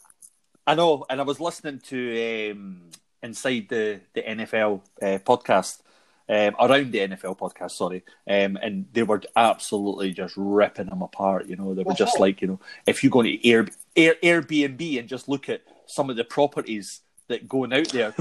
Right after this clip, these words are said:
Speaker 1: <laughs> and they were like, "You, you've got to be a billionaire to have something like that," but he's just
Speaker 2: No,
Speaker 1: sat
Speaker 2: hang on a
Speaker 1: there,
Speaker 2: sec.
Speaker 1: cool as,
Speaker 2: Where, where is he?
Speaker 1: with his,
Speaker 2: Okay, where, where does he
Speaker 1: with
Speaker 2: live?
Speaker 1: his
Speaker 2: Arizona, yeah? Do you know how much land is in
Speaker 1: Yeah.
Speaker 2: Arizona and how cheap it is? The only people that live there are
Speaker 1: Yeah.
Speaker 2: old people.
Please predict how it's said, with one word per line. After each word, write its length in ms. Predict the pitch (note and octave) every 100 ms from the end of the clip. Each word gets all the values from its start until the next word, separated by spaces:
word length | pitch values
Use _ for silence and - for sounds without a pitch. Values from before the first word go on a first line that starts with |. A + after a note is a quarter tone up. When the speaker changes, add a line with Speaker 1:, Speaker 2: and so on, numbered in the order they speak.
| -
Speaker 1:
<laughs> 80 | E3 E3+ - A#3 - - B3+
and 140 | D#3+ G3+
they 60 |
were 160 | F3+ F#3+
like, 300 | D3+ E3 - _ _ _
"You, 120 | E3+
you've 160 | D#3+ D#3
got 120 | G#3
to 60 | D3
be 100 | C#3+
a 80 |
billionaire 720 | C3 - E3 D#3 C#3 C3+ G#3+
to 120 | B3+ B3+
have 160 | C#3
something 380 | - D3 C3 B2
like 140 | G#2+ G#2+
that," 160 | G#2
but 120 | G#2+
he's 180 | A#2 C#3+
just 160 | C3 E3
Speaker 2:
No, 80 | D3
Speaker 1:
sat 80 | C3
Speaker 2:
hang 100 | F3+
on 40 |
a 40 | A2
Speaker 1:
there, 80 | G2+
Speaker 2:
sec. 180 | C3+
Speaker 1:
cool 220 | - D#3 C#3
as, 60 |
Speaker 2:
Where, 100 | B2+ D3+ E3
where 80 | D#3
is 100 | C#3+
he? 80 |
Speaker 1:
with 120 | C3 C3
his, 180 | A#2+
Speaker 2:
Okay, 140 | - B2+
where, 200 | D3+ D#3
where 180 | D3+ D#3
does 120 | D#3
he 40 | D#3
Speaker 1:
with 80 | C#3+
Speaker 2:
live? 80 |
Speaker 1:
his 200 | D3 C#3 - _ _ _ _ _ -
Speaker 2:
Arizona, 500 | C#3+ C#3 D3 C3+ B2+
yeah? 180 | A2+ C#3+ - _ _ _ _
Do 80 | D#3+
you 60 | E3
know 100 | E3+
how 40 |
much 240 | E3+ E3 D#3+
land 380 | D#3 C#3+ C#3
is 100 | C3+
in 100 | C#3+
Speaker 1:
Yeah. 100 | D3+ E3
Speaker 2:
Arizona 540 | D3+ C#3+ C3 B2+ A#2+ _
and 80 | C#3
how 80 | C#3
cheap 300 | C#3 C#3 C#3
it 60 | C3
is? 320 | A2+ - - _
The 100 | D3+
only 220 | D3 D3+ D3+
people 260 | E3+ D3+
that 80 | D3
live 220 | C#3 C3+
there 240 | - C#3+ C#3
are 100 | F3 -
Speaker 1:
Yeah. 180 | G#3+
Speaker 2:
old 200 | G3+ C#3
people. 380 | - C3 - C3+